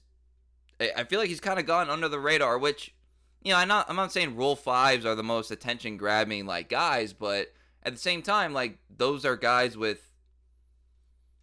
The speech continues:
I guess, relatively major, uh, major decisions on, uh, on the line, you know, uh, given the nature of which they were, uh, acquired. They haven't really talked about him.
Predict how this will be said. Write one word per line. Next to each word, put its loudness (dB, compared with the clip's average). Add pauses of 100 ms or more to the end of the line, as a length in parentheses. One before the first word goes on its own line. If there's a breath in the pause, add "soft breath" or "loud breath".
(300)
I 0
guess, -2
relatively 2
major, 0
uh, -2
major -2
decisions -2
on, -2
uh, -2
on -2
the -4
line, -4
you -10
know, -6
uh, -2
given -6
the -8
nature -4
of -6
which -8
they -2
were, -8 (120)
uh, 0
acquired. -2 (720)
They -2
haven't -2
really -4
talked -2
about -2
him. -10